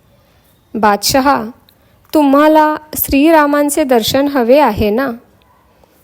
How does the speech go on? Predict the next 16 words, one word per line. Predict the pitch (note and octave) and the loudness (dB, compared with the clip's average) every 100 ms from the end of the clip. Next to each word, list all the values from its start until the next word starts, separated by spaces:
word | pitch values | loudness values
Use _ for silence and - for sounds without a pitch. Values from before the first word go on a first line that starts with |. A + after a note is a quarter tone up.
| _ | _
मग | F4 F#4 - | -4 -4 -4
थोडा | D4 D#4+ F4 G4 | 0 2 4 2
धीर | C4+ B3 D#4+ | 2 2 2
धरा. | D#4+ A3 G3 - _ _ _ _ _ _ _ _ _ _ _ | 0 -2 -4 -10 _ _ _ _ _ _ _ _ _ _ _
तेही | B3+ B3 C#4 | 0 2 0
मोठे | G4 C4+ A3 - D#4+ | 2 0 0 0 2
राजे | C#4+ G3+ G3 C#4 | 2 -2 0 0
आहेत. | G#3 G#3 G3+ - - _ _ _ _ _ _ _ _ _ _ - | 0 -6 -12 -16 -20 _ _ _ _ _ _ _ _ _ _ -2
ते | G4+ | 0
तुमच्या | G#4 D#4+ D4+ F4 | 2 0 0 0
भेटीस | D#4 C#4 D#4 D#4+ - | 2 0 -2 -4 -2
एकटे | - C4+ - G#4+ | -2 -2 -2 -2
कसे | G4+ D#4+ C4+ A#3+ | 0 0 2 4
येतील? | G#3+ G3+ G#3+ G#3+ C4 - _ _ _ _ _ _ _ _ _ - | 2 -2 -6 -6 -8 -18 _ _ _ _ _ _ _ _ _ 0
त्यांच्या | A3 G#3 - | 0 0 0
आधी | A#3 C4 D4 C4 G#3+ | 2 2 2 0 -2